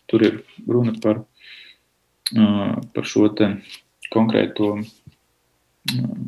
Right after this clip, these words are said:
i-, interjeru daļu transportēšanu. Ā, par šo te, mm, kalpojošo levītu varbūt, ā, skaitu varētu pāris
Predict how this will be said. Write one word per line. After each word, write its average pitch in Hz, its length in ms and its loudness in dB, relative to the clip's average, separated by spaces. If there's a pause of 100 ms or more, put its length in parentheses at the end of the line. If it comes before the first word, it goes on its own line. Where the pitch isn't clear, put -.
(460)
i-, 110 340 -2 (180)
interjeru 110 600 4 (340)
daļu 110 440 2
transportēšanu. - 920 2 (400)
Ā, 113 160 0
par 113 200 2
šo 180 120 8
te, 143 200 4 (840)
mm, 113 440 0 (280)
kalpojošo 127 760 6
levītu 123 680 4 (360)
varbūt, 113 680 2
ā, 110 80 2
skaitu 110 640 4
varētu 127 340 4
pāris 139 460 0